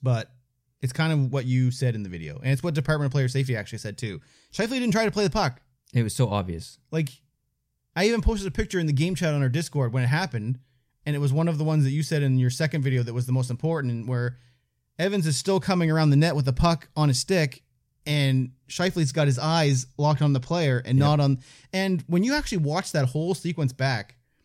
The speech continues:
Speaker 1: Scheifele stops skating well in advance of getting to the net.
Speaker 2: He does at
Speaker 1: So
Speaker 2: the,
Speaker 1: it's
Speaker 2: the
Speaker 1: almost
Speaker 2: top of
Speaker 1: like,
Speaker 2: circles.
Speaker 1: it's almost like he knows he has to stop skating at that point if he's gonna lay the hit.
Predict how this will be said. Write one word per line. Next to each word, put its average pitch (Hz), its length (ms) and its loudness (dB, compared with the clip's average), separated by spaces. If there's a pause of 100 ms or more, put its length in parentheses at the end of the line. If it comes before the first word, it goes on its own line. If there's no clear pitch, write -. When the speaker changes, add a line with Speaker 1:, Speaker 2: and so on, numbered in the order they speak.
(240)
Speaker 1:
Scheifele 254 340 -6
stops - 340 -4
skating 131 640 0 (440)
well 165 180 2
in 185 80 0
advance 139 380 0
of 110 80 -6
getting 117 180 -2
to 107 80 -8
the 95 80 -12
net. 90 400 -12
Speaker 2:
He 123 100 0
does 123 220 0
at - 60 -2
Speaker 1:
So 208 60 2
Speaker 2:
the, 214 40 4
Speaker 1:
it's - 60 2
Speaker 2:
the 226 60 2
Speaker 1:
almost - 160 2
Speaker 2:
top - 80 4
of 262 40 2
Speaker 1:
like, 254 60 0
Speaker 2:
circles. 131 180 0
Speaker 1:
it's 202 100 -4
almost 262 240 -2
like 233 120 -2
he 220 100 -2
knows 180 320 2
he 165 100 -4
has 160 240 -2
to 143 80 -4
stop 147 260 -2
skating 165 300 -2
at 135 80 0
that 127 200 -2
point 190 220 -4
if 135 120 -2
he's 135 120 2
gonna 139 160 4
lay 170 180 0
the 143 80 0
hit. 110 220 -6